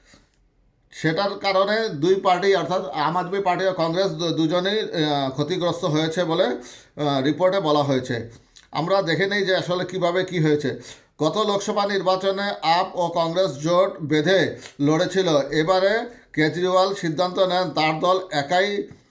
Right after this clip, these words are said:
লড়বে বিধানসভা ভোটে। শেষে দেখা গেল, আহ, আসন কমপক-, আহ,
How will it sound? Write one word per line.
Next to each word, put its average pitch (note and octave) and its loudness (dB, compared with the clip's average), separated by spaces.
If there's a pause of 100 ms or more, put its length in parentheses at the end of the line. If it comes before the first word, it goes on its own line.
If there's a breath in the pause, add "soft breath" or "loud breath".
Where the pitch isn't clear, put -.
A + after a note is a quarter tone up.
(140)
লড়বে D#3 2
বিধানসভা E3 0
ভোটে। D3+ 0
শেষে E3 -4
দেখা F3+ 0
গেল, F3+ 2
আহ, C#3+ 0
আসন F#3+ 0
কমপক-, E3+ -2
আহ, C#3+ 0